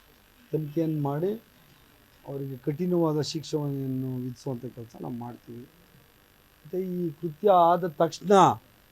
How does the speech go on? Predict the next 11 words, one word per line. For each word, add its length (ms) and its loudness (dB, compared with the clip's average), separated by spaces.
ಮಾರನೇ 300 2
ದಿವಸನೇ 560 -2
ಗೊತ್ತಾಗಿದ 440 -2
ತಕ್ಷಣ 260 -6
ಎಮ್ 260 -2
ಎಲ್ 120 -2
ಎ 20 -2
ಅವ್ರು 180 -4
ಸಹ 80 -14
ಇಲ್ಲಿ 280 -8
ಭೇಟಿ 260 -8